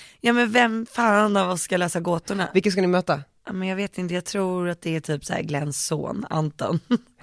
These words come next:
Speaker 1: Ja, det, alltså, vi kommer ju förlora så stort.
Speaker 2: Vet man vem som är lagledare?
Speaker 1: Det är säkert Glenn.
Speaker 2: Ja, men fan vad kul, Maggan, det här
Speaker 1: Ja.
Speaker 2: ska bli, och det får man se då, eh, på T V fyra i höst.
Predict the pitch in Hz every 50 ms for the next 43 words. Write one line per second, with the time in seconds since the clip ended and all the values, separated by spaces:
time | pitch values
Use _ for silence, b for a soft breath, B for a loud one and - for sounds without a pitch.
0 | B B B B B B B B _ _ - - - 170 175 175 175 180 185 185
1 | - 175 175 180 170 170 160 - 175 156 151 151 - - 160 147 147 143 147 -
2 | 160 165 - - - - - 294 196 214 202 214 214 202 208 196 190 - 196 190
3 | 185 185 196 185 175 165 202 208 175 113 92 69 - 156 151 151 - 156 143 -
4 | 147 147 - 151 143 - B 175 165 B B B B B - 277 302 285 330 269
5 | 285 - - 359 254 214 190 160 170 160 151 147 156 208 247 294 302 202 - 220
6 | 185 175 180 165 160 156 151 - - 208 220 247 269 240 - - 233 214 202 208
7 | 196 - 160 147 135 131 131 - - - 127 131 135 131 123 110 110 - - 156
8 | - 170 160 160 151 170 147 135 104 - 110 151 - 160 - -